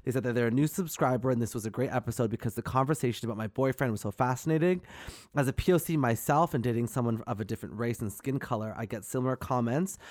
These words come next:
from the same, from people of my same race asking why I'm dating who I'm dating.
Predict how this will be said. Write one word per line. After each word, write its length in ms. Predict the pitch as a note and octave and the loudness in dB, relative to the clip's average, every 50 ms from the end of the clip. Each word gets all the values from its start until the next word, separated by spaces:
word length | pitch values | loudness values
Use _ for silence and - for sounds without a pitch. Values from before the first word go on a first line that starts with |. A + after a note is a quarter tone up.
| - - | -16 -6
from 220 | - D3 C#3 C#3+ | 0 2 2 4
the 80 | C#3 B2+ | 2 0
same, 500 | - - D3 C3+ C3+ C#3+ C#3+ C#3 A#2 - _ | 0 0 0 2 2 2 2 0 -2 -6 _
from 260 | - D#3 D3+ D#3 D#3 | 0 4 4 4 4
people 480 | D3 - - - E3+ D3+ - D3 C3 A2+ | 2 -2 -4 -4 -4 -2 0 2 0 2
of 140 | A#2 A2+ G#2 | 0 -2 -2
my 180 | A#2 A2+ A#2 | -2 -2 -2
same 340 | A#2 - - B2 A2+ G#2+ G#2 | -2 -2 -2 -4 -2 -2 -4
race 280 | A2 A2+ A#2+ B2+ A#2+ - - | -4 -4 -4 -4 -6 -8 -6
asking 380 | A#2+ A#2 G#2+ - - A#2 A2+ | -4 -4 -4 -4 -4 -4 -2
why 160 | A2 A2 A2 | -2 -2 -2
I'm 100 | A2+ A2+ | -2 -2
dating 220 | G2+ A2+ G#2 G#2+ G2 | -4 -4 -4 -4 -4
who 140 | G#2+ G2+ G#2 | -4 -4 -6
I'm 100 | G#2 G2+ | -6 -4
dating. 420 | A2+ B2+ C#3+ D3 D#3+ E3 E3 | 0 0 2 2 2 2 0